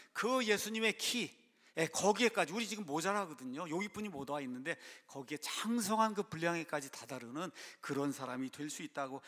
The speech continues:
성경이 이야기하는 거예요. 자, 이렇게 된 사람이 레프트를 떠나서 어떤 걸 추구하는 게, 라이트를 추구하는 거예요. 라이트는 뜻이 간단해. 옳다는 거예요. 옳다. 예, 그래서 오른쪽, 바른 쪽 그렇게 얘기하면 옳다는 거예요.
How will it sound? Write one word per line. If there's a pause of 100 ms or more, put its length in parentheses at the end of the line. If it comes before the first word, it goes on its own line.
(120)
성경이
이야기하는
거예요. (460)
자,
이렇게
된
사람이 (400)
레프트를
떠나서
어떤
걸
추구하는
게, (200)
라이트를
추구하는
거예요. (380)
라이트는
뜻이
간단해.
옳다는
거예요. (540)
옳다. (680)
예,
그래서
오른쪽, (460)
바른
쪽
그렇게
얘기하면
옳다는
거예요.